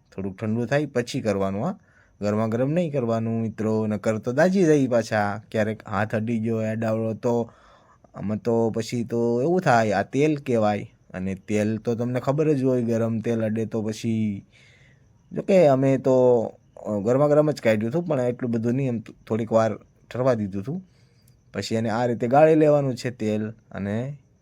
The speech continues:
બધુંય તેલ એક સહેજે જવા નહીં દેતા, કારણ કે આવું તેલ તો આપણે એટલી મહેનત કરીને બનાવીએ તો પછી તેલ તો પાછું જવા ન દેવાય ને, કારણ કે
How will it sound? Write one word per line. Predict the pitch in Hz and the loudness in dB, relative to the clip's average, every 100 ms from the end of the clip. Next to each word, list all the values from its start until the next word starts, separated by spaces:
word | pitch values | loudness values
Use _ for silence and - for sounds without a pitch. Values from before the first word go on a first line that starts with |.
| - | -10
બધુંય | 95 113 117 _ - 123 139 | -4 -4 -4 _ -6 -2 -2
તેલ | 135 120 98 - | 0 0 -2 -6
એક | 110 104 | -10 -6
સહેજે | - 120 123 131 | -2 0 2 2
જવા | 110 110 127 | 4 6 4
નહીં | 127 117 | 2 -2
દેતા, | 104 95 | -2 -2
કારણ | 92 104 113 | -2 -4 -4
કે | 110 113 _ - | -4 -6 _ -6
આવું | 98 110 120 | -4 -4 -6
તેલ | 120 120 123 120 113 _ _ _ _ - | -4 0 0 -2 -8 _ _ _ _ -4
તો | |
આપણે | 107 117 117 | -2 0 -2
એટલી | 127 123 | 0 0
મહેનત | 107 110 123 110 | 2 0 -2 -4
કરીને | - 120 123 117 | -2 0 0 0
બનાવીએ | 113 123 127 120 107 | 0 0 0 0 0
તો | - 104 | -2 -4
પછી | 110 - 113 110 98 87 - _ _ - | -4 -4 -2 0 -2 -4 -10 _ _ -4
તેલ | 95 98 | -4 -2
તો | 104 | -4
પાછું | 104 110 - 110 98 90 - _ _ _ _ _ 92 | -2 -2 -2 -2 -2 -4 -12 _ _ _ _ _ 0
જવા | 92 107 | 4 4
ન | 117 131 | 2 0
દેવાય | 131 139 208 | 2 4 4
ને, | 202 151 92 - - | 4 2 -2 -6 -4
કારણ | 98 107 104 | -2 0 -2
કે | 113 107 95 | 0 0 -2